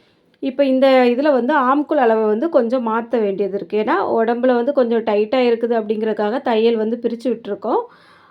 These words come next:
அதெல்லாம் கவனிச்சுட்டு நம்ம வந்து பார்க்கணும். ஏற்கனவே வந்து இதுல ஒரு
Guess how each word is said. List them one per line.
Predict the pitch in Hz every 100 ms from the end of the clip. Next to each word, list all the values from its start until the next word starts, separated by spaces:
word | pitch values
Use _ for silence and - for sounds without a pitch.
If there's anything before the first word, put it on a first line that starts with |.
| _ -
அதெல்லாம் | 226 233 233 285 330
கவனிச்சுட்டு | 254 262 285 - 247 302
நம்ம | 247 214
வந்து | 208 196 254
பார்க்கணும். | 226 190 - 190 175 - _ _ -
ஏற்கனவே | 254 294 294 294 302
வந்து | 247 202 254
இதுல | 254 220 233
ஒரு | 226